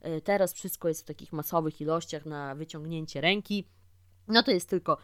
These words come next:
e, kupowanie, wypierdalanie, wymienianie i tak dalej. A kiedyś to się jednak bardziej szanowało, e, te przedmioty martwe. I właśnie choćby dorabianie tego śniegu. Ja sobie wyobrażam,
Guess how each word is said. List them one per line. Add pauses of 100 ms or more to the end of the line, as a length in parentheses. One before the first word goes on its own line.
(200)
e,
kupowanie,
wypierdalanie,
wymienianie
i
tak
dalej. (220)
A
kiedyś
to
się
jednak
bardziej
szanowało, (760)
e,
te
przedmioty
martwe. (680)
I (380)
właśnie
choćby
dorabianie
tego
śniegu. (720)
Ja
sobie (200)
wyobrażam,